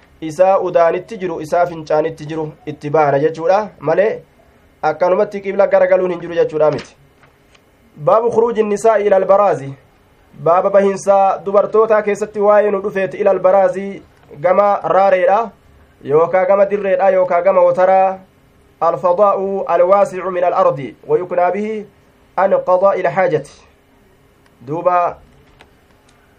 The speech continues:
baaba waa'ee nu dhufeeti bahiinsa dubartoodha-, dubartootaa keessatti ilal baraazi gama raareedha. قضاء الحاجة jechaadhaan irraa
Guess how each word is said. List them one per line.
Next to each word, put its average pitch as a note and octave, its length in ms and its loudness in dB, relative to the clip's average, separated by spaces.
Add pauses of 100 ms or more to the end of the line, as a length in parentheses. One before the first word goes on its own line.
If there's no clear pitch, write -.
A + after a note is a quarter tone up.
(640)
baaba E3 300 2
waa'ee G#3 260 4
nu G#3 100 -2
dhufeeti G#3 720 -6
bahiinsa F3+ 520 -2
dubartoodha-, F3+ 800 -2
dubartootaa G3 580 0
keessatti F#3+ 400 -6
ilal G3 180 0
baraazi F3+ 420 2
gama F3+ 200 2
raareedha. D#3+ 500 2 (1900)
قضاء G3+ 420 2
الحاجة G3 460 0 (120)
jechaadhaan G3 640 -2 (100)
irraa E3+ 580 -2